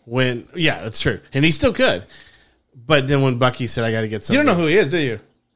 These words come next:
Speaker 1: Who?
Speaker 2: His partner, the military
Speaker 1: <sighs>
Speaker 2: age
Speaker 1: I,
Speaker 2: partner.
Speaker 1: it's bugging me. I, I
Speaker 2: Okay.
Speaker 1: it's bugging. I know he, he's someone, but I'm, I can't. I'm, it's bugging me. You know.
Speaker 2: That's, I was waiting for you to say it, and you didn't. And that's, that's interesting. You don't know who he is.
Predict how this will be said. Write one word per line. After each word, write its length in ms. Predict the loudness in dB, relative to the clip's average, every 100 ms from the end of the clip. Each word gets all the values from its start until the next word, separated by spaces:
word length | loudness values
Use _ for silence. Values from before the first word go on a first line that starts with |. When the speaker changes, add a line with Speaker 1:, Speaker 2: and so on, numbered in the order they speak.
| _ _ _ _ _ -2
Speaker 1:
Who? 240 | 0 0 -2 -16 _
Speaker 2:
His 120 | -8
partner, 400 | 0 -2 -2 -10 -14 -20 -18
the 40 | -6
military 340 | -2 0 2
Speaker 1:
<sighs> 80 | 0
Speaker 2:
age 60 | 0
Speaker 1:
I, 180 | 2 2
Speaker 2:
partner. 160 | 0
Speaker 1:
it's 100 | -4
bugging 380 | 0 2 4 2
me. 140 | 2 2
I, 100 | 2
I 300 | 2 -2 -2
Speaker 2:
Okay. 180 | -2 -2 -8 -20 _ _ _ _ _ _ _ _ _ _ _ -4
Speaker 1:
it's 220 | -2 0
bugging. 320 | 2 4 4
I 80 | 4
know 180 | 6 8
he, 360 | 8 6 6 4
he's 340 | 4 4 2
someone, 600 | 4 4 6 4 2 -4 -10 -14 -12 -8 -2
but 140 | 4 4
I'm, 120 | 4
I 140 | 0
can't. 420 | 0 2 0 -2 -4
I'm, 280 | -4 -2 -2
it's 160 | -4
bugging 300 | 2 2 4
me. 180 | 0 0
You 220 | -4 -4 -4
know. 120 | -6 -10 -20 _ -20 _ -8
Speaker 2:
That's, 140 | -2
I 40 |
was 100 | 2
waiting 180 | 4 2
for 80 | 0
you 80 | -2
to 40 |
say 260 | 2 2 0
it, 20 |
and 80 | -2
you 60 | -2
didn't. 280 | -2 -4 -4
And 100 | -4
that's, 160 | -4
that's 180 | -6 -6
interesting. 260 | -6 -6 -6
You 60 |
don't 80 | -6
know 60 | -4
who 60 | -4
he 80 |
is. 240 | -6 -8